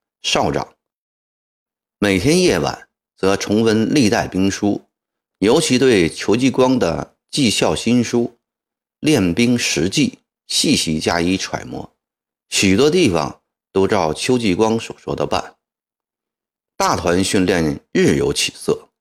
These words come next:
一天下午略有点空闲，曾国藩正和康福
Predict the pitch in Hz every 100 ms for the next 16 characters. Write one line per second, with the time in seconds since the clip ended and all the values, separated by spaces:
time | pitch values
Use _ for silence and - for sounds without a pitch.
0 | _ _ _ _ _ _ _ _ _ _
1 | _ - 185 139 147 147 170 120 76 67
2 | - _ - - 381 110 90 104 - -
3 | 143 107 - 65 65 _ _ _ _ _
4 | - 156 160 151 135 131 127 131 160 104
5 | 92 92 95 131 131 104 90 98